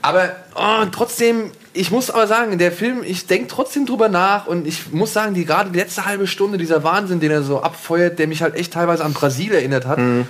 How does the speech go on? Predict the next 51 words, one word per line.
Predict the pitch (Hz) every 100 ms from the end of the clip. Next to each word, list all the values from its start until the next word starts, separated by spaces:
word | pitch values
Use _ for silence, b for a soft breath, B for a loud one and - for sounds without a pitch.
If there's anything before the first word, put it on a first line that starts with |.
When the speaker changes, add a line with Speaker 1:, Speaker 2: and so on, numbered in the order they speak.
| -
Speaker 1:
weil's | -
immer | 160 175
so | 160
nahtlos | 175 220 196 175
ineinander | 180 175 175
Speaker 2:
Mhm. | 139
Speaker 1:
übergeht, | 220 190 139 123
so | 135
diese, | 131 139 139 B B B
wie | 180
so | 202
in | 196
so | 180
einem | 170
Traum, | - 165 190 202 143
ja, | 151
du | 151 143 - 156
machst | 165 -
eine | 170 190
Tür | 185 196 190
auf | 170 175
und | 170
bist | 185 175
irgendwie | 180 165 165
in |
der | 165
Fuß-, | 160 208 -
im | 156
Fußballstadion | 233 233 175 151 135 139 131
und |
dann | 131
machst | 151 165 165
du |
ein |
Trau-, | 156 156 160
eine | 147 156
nächste | 156 170 220 175
Tür | 180 180
auf | 160 170
und | 160
bist | 170 -
plötzlich, | 170 170 165 156
keine | 156
Ahnung, | 143 175 147
in |
der | 151
Ballettschule | 139 156 185 - 127 120
oder | 120
sonst | 151 185
irgendwas, | 123 107 101 -
ja. | 123